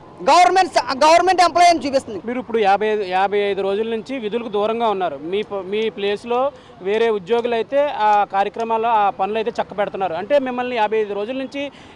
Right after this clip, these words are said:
Speaker 2: ఈ, ఆ, ఈ ప్ర-, ప్రభుత్వం గుర్తించలేదు యాభై ఐదు రోజుల నుంచి. మరి ఈ ప-, రానున్న రోజుల్లో గుర్తిస్తుందని మీరు అనుకుంటున్నారా? మీ బదులు ఎవరో వేరే వర్కర్స్ అయితే ఆ పనులు చ-, చక్కబెడుతున్నారు కాబట్టి మీరు మిగిలిన రోజుల్లో మీరు ప్రభుత్వం మిమ్మల్ని గుర్తించి మీ సమస్యలు తీరుతుంది అనుకుంటున్నారా?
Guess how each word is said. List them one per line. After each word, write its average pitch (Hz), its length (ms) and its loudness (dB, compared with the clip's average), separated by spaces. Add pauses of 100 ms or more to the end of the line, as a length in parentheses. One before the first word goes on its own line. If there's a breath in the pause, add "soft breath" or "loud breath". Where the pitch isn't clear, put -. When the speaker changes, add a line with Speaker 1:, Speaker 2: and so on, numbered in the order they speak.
Speaker 2:
ఈ, 240 280 -2
ఆ, 202 480 0
ఈ 196 100 -10
ప్ర-, 196 300 -6
ప్రభుత్వం 214 480 -4
గుర్తించలేదు 240 560 -4 (300)
యాభై 202 200 -2
ఐదు 220 100 -2
రోజుల 226 240 -2
నుంచి. 196 260 -6 (260 loud breath)
మరి 233 200 0
ఈ 226 160 -8
ప-, 202 560 -2 (320)
రానున్న 254 360 -2
రోజుల్లో 262 280 2
గుర్తిస్తుందని 262 540 -6
మీరు 254 140 0
అనుకుంటున్నారా? 254 500 0
మీ 247 180 -6
బదులు 220 300 -4
ఎవరో 254 360 2 (240 loud breath)
వేరే 240 280 2
వర్కర్స్ 233 580 0
అయితే 269 180 4
ఆ 262 40 6
పనులు 240 320 -2
చ-, 233 180 -2
చక్కబెడుతున్నారు 240 600 -4
కాబట్టి 233 420 -4 (280 loud breath)
మీరు 226 440 0
మిగిలిన 226 320 -6
రోజుల్లో 254 320 -2
మీరు 233 200 -8
ప్రభుత్వం 220 520 -6
మిమ్మల్ని 226 260 -6
గుర్తించి 240 380 -10
మీ 247 140 -8
సమస్యలు 220 340 -6
తీరుతుంది 226 400 -8
అనుకుంటున్నారా? 214 480 -6